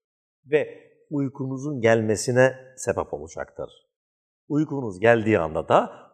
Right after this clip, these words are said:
tekrar yatağınıza dönün. Ve son olarak yatmadan önce omega üç yağ asidi yani balık yağı kullanılması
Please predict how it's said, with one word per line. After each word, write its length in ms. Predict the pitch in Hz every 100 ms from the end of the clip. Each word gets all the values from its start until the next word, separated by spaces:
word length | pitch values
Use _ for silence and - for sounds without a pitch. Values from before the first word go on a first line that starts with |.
| -
tekrar 300 | 233 - 87
yatağınıza 600 | 82 80 78 78 78 73
dönün. 300 | 73 71 71 _ _ _ _ _
Ve 240 | 131 180
son 180 | 185 196
olarak 600 | 123 110 196 - - _
yatmadan 540 | 208 208 208 123 104 107
önce 600 | 104 107 165 175 - -
omega 640 | 175 165 127 101 143 143 -
üç 260 | 156 - 107
yağ 340 | 101 139 143
asidi 580 | - 101 - 98 151 165
yani 340 | 113 92 87 90
balık 340 | 143 143 -
yağı 220 | 92 78
kullanılması 840 | - 90 82 80 78 80 - 196